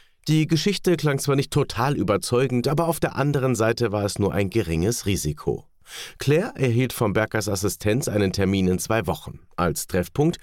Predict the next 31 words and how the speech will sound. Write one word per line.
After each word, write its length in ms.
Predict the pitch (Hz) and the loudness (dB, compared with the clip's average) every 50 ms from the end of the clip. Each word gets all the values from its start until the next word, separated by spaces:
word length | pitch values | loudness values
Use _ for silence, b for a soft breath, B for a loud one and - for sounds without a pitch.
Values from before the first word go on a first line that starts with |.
| B B B B B | B B B B B
wurde 220 | - 170 190 185 | 0 0 2 0
ihr 140 | 170 113 - | -2 -2 0
ein 140 | 123 120 107 | 0 0 0
Restaurant 640 | 95 117 113 - - - 113 98 - 95 95 95 87 | 0 0 -2 -2 -2 -4 -2 0 0 0 0 0 0
in 200 | 87 123 139 143 | 0 -2 -2 -2
Freising 580 | - - - 98 92 90 76 - 80 73 71 | -4 -2 -2 0 0 0 0 0 0 -2 0
genannt. 500 | - 82 73 78 78 73 - - - - - _ _ _ _ _ _ _ _ _ _ _ _ - - - | 0 0 0 0 -2 -4 -6 -10 -14 -16 -16 _ _ _ _ _ _ _ _ _ _ _ _ -8 -2 0
Auch 280 | 147 175 190 - - | 0 0 0 -2 -4
privat 500 | - - 175 156 143 123 95 80 - - | -2 0 0 2 2 2 2 2 0 -4
hatte 160 | - 82 - | -6 -6 -4
sich 220 | 82 - 90 85 - | -4 -6 -6 -4 -2
bei 120 | - 87 | -2 -2
Claire 360 | 85 - - - 90 87 - | -2 0 0 0 2 2 0
etwas 320 | - 82 - - 85 - - | -2 -4 -6 -4 -4 -2 -2
ergeben. 480 | - - - 104 107 95 - - - - - - - | -2 -2 0 0 0 0 0 -2 -6 -12 -16 -12 -4
Als 240 | - 107 104 - - | -2 0 0 0 2
sie 100 | 110 107 | 2 2
auf 140 | 107 - - | 2 2 0
einer 240 | 101 110 110 104 | 0 2 2 2
Leadership-Konferenz 1040 | 107 143 175 - - 76 - - 90 - - - 90 80 - 87 80 82 92 92 - | 2 2 2 0 0 0 0 -2 -4 -2 -2 -2 -2 -2 0 0 0 2 2 0 0
für 100 | - - | -2 -2
die 120 | 80 90 82 | 0 2 2
I-T-Branche 800 | 80 90 - - 139 147 - - 98 104 110 101 107 117 110 B B B B B | 2 0 0 0 -2 -2 0 0 2 2 2 2 2 0 0 B B B B B
einer 260 | B - 110 113 113 107 | B 0 2 2 2 0
Panel-Diskussion 1000 | - - - 78 85 147 92 71 73 73 76 - - 92 82 76 82 85 82 78 | -2 -2 0 2 2 2 2 0 0 -2 -4 -4 -2 -2 -2 0 2 2 2 4
beigewohnt 560 | 80 80 87 85 90 87 78 90 92 90 95 | 4 2 2 2 2 2 2 2 2 2 0
hatte, 300 | 98 98 - - 135 131 - B B B B B | -2 0 0 0 0 0 -2 B B B B B
lernte 340 | 85 107 135 185 180 185 170 | 0 2 2 2 2 2 2
sie 200 | 131 147 147 131 | 2 2 2 2
Mark 480 | 110 117 107 92 - - - - - | 2 2 0 -2 -6 -10 -14 -16 -8
kennen. 300 | - - 71 55 50 - | -4 -4 -4 -4 -4 -10